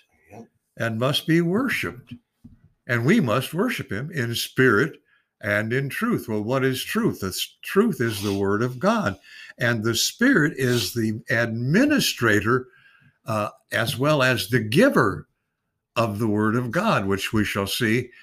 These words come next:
Speaker 2: uh, in our study. Now, let's begin,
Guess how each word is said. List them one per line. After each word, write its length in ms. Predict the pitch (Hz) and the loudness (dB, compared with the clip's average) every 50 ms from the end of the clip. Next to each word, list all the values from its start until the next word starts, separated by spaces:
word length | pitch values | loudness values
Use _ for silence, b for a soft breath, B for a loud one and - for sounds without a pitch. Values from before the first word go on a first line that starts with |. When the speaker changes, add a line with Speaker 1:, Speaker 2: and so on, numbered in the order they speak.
| B B B B B | B B B B B
Speaker 2:
uh, 220 | - 98 98 104 - | -4 -2 -2 -2 -2
in 180 | - 113 113 110 | -2 0 0 2
our 180 | 110 110 123 120 | 2 2 0 0
study. 580 | - - - - 233 240 127 95 85 80 82 _ _ _ b b b b b b b b b _ | -2 -2 -2 -2 -4 -2 -4 -4 -6 -10 -12 _ _ _ b b b b b b b b b _
Now, 120 | - 87 120 | -8 -2 0
let's 200 | 185 233 226 - | 2 2 2 4
begin, 480 | 180 196 180 160 175 180 175 165 147 | 4 4 6 6 6 6 6 4 2